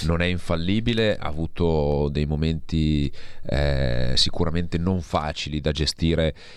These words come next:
in questo momento, ma ripeto, ha sempre preso decisioni condivise e purtroppo si è sempre trovato quasi sempre da solo a doverle, a doverle, eh, a doverle sostenere e, e si è sempre fatto carico, onori e oneri, del ruolo di segretario federale.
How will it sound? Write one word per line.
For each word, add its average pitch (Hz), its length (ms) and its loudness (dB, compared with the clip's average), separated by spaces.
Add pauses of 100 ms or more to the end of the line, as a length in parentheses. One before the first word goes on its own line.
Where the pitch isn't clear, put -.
in 78 180 0
questo 82 300 0
momento, 110 680 0
ma 73 140 -4
ripeto, 73 500 -4 (360)
ha - 100 -4
sempre 98 280 0
preso 85 220 -4
decisioni 87 440 0
condivise 101 840 0 (220)
e - 100 -2
purtroppo 107 420 -2
si - 80 -8
è 82 40 -4
sempre 80 220 -2
trovato 82 320 2
quasi 90 240 2
sempre 95 260 -2
da 85 120 0
solo 92 260 0
a 90 40 -2
doverle, 76 520 0 (460)
a - 120 0
doverle, 82 720 0
eh, 69 480 0
a 82 120 -2
doverle 85 360 0
sostenere 71 800 -4
e, 82 280 -2
e 76 140 -2
si 92 80 2
è 87 40 2
sempre 92 220 -2
fatto - 280 -4
carico, 78 540 -2
onori 98 300 2
e 85 60 2
oneri, 98 340 0
del 80 100 -2
ruolo 78 220 0
di 78 60 -4
segretario 71 440 -4
federale. 62 520 -6